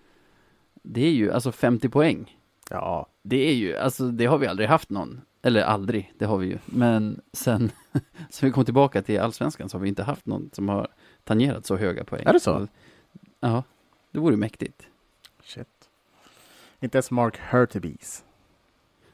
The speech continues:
Speaker 1: Nej, vi gick ju igenom det här för några veckor sedan.
Speaker 2: Ja,
Speaker 1: Jag har
Speaker 2: just det.
Speaker 1: inte de anteckningarna framför mig, men jag tror att, jag tror att Wessels fyrtioåtta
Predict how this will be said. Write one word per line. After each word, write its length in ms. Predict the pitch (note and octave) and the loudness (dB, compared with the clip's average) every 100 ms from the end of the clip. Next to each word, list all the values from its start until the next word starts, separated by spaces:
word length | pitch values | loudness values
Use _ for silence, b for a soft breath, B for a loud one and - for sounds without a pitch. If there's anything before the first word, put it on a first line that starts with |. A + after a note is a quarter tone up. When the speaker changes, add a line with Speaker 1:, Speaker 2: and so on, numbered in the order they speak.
| _ | _
Speaker 1:
Nej, 380 | B2 D3 D#3+ E3+ | 2 4 6 4
vi 80 | |
gick 160 | F3+ - | 2 0
ju 60 | F3 | 2
igenom 280 | F#3+ C#3+ | 2 2
det 60 | A2+ | 2
här 100 | A2 | 0
för 140 | - | 0
några 140 | B2 A#2+ | 0 0
veckor 240 | A#2+ - | -2 -4
sedan. 220 | B2 G2 F#2 | -6 -6 -4
Speaker 2:
Ja, 80 | |
Speaker 1:
Jag 60 | A#2 | -2
har 80 | C3 | -2
Speaker 2:
just 140 | B2 | -2
det. 140 | C3 B2+ | -4 -2
Speaker 1:
inte 120 | A#2 | -2
de 120 | A#2+ | -2
anteckningarna 640 | B2+ A#2 C3+ - A2 G#2 | -2 -2 -6 -6 -4 -4
framför 340 | G2+ A2+ G#2+ A2 | -2 -4 -4 -6
mig, 160 | G2+ | -6
men 140 | - G#2+ | -4 -6
jag 100 | A#2+ | -6
tror 300 | C#3+ C3 - | -4 -2 -2
att, 440 | A2+ - - - _ b b b b b b b _ _ - C3+ | -6 -10 -20 -20 _ b b b b b b b _ _ -14 -12
jag 80 | |
tror 220 | - B2+ A#2+ | -6 -6 -4
att 180 | A#2+ | -6
Wessels 560 | A2+ B2 - - G2+ - | -2 -4 -2 -6 -6 -6
fyrtioåtta 960 | - A2 - - - - _ - B2 | -8 -10 -6 -6 -6 -10 _ -4 -4